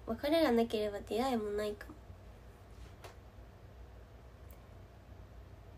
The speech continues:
いやー、嬉しい。土リソチューン、土リソチューンになってる。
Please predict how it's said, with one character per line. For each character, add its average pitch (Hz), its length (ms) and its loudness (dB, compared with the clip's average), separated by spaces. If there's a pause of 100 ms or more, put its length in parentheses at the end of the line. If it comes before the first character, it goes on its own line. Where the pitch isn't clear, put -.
(1160)
い 285 60 12
や 339 300 12
ー、 285 80 10
嬉 359 220 12
し - 80 6 (280)
い。 233 60 6
土 - 260 -2
リ 277 140 4
ソ 277 160 6
チ 277 140 2
ュ 269 40 8
ー 269 440 6
ン、 - 120 -4
土 - 300 0
リ 302 80 8
ソ 302 120 8
チ 294 160 2
ュ 285 40 6
ー 285 80 6
ン - 20 4
に 277 80 4
な 277 140 8
っ 269 40 -2
て 247 200 4
る。 214 400 2